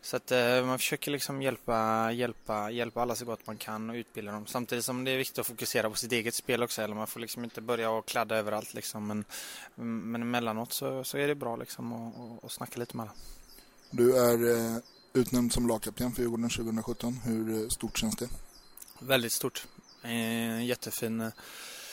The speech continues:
Speaker 1: eh, jättefin ära att få leda trupperna in liksom på Tele två, eh, eller alla matcher, men just den här första matchen känns, eh, härligt. Så att, eh, nej, det känns, eh, återigen, det är också så här kul, eh, det är en roll som jag tycker passar mig ganska bra och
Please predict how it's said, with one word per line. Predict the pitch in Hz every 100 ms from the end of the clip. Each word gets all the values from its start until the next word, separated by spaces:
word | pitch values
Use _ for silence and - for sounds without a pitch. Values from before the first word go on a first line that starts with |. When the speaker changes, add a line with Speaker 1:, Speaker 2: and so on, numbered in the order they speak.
| - - -
Speaker 1:
eh, | 143 135
jättefin | 135 135 131 135 135
ära | 131 120
att |
få | - 123
leda | 123 113 113 - - -
trupperna | - - - 127 120
in | 123
liksom | 113 - 117
på | 120
Tele | - 117 117
två, | - 120 127
eh, | 120 117 120
eller | 120 117
alla | 110 110
matcher, | 120 123 117
men | 113
just | 117 110 -
den |
här | 113
första | 123 -
matchen | 117 117 -
känns, | 113 120 - 117
eh, | 110
härligt. | 120 113 113 - 117 110 - - - - -
Så | - 135
att, | -
eh, | 139 139 139
nej, | 139 175
det | 165
känns, | 165 160 -
eh, | 170 165 165 160
återigen, | 185 - 170
det | 147
är | 160
också | -
så | -
här | 147
kul, | 135 - 139 143 139
eh, | 135 131 131 131 131
det | 127
är | 135
en |
roll | 131 135
som | - 123
jag | 123
tycker | - 123
passar | 120 127 -
mig | 117 120
ganska | 123 - 127
bra | 117 113 117 117
och | 113